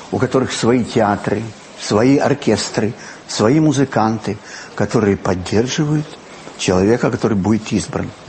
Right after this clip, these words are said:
Я их прекрасно понимаю. Потому что, ну, это, это, за, это тут стоит огромный коллектив,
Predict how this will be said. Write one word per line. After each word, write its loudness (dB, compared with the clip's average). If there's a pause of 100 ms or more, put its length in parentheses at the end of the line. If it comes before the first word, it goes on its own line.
Я 4
их 0
прекрасно -4
понимаю. -6 (640)
Потому 0
что, -2 (1080)
ну, 2
это, 2 (120)
это, 0
за, 2
это 0 (100)
тут 2
стоит 2
огромный 4
коллектив, 0